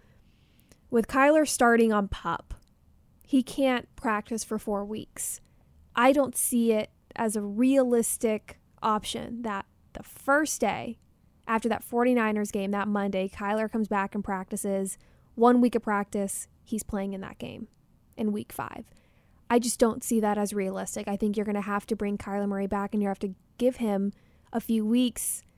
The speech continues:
with practice and his body getting used to that routine and having to recover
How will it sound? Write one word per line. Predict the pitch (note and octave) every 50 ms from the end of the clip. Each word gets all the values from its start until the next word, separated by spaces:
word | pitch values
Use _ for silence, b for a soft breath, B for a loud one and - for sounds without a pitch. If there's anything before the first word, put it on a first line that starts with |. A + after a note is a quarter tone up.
| _ _ _ _ _
with | A#3+ G#3+ G3+
practice | - - A3 G#3+ G#3 G#3 - - G#3+ G3+ G#3 - - - - - _
and | - G#3+ G#3+ G#3 G#3 G#3 G#3 G#3 G#3
his | - A3+ A3 G3+
body | G3+ - A3 G3+ G#3+ G#3+ A3 G#3
getting | G3 A3+ A3 A3 G#3+ G#3+ G#3 F#3+
used | G3+ G#3+ A3 A3 - -
to | - B3
that | G#3+ G#3 G3+ -
routine | - G3+ G3 - - - A3 A3 G#3+ G#3+ G#3 G#3 G3
and | - G#3 G3+
having | F3+ G3 G3+ G3+ G#3 G#3 G3+
to | - - G3+
recover | G3+ G3 - - - G#3+ G#3+ G#3 G#3+ G#3 G3+ G3 F#3+ F#3+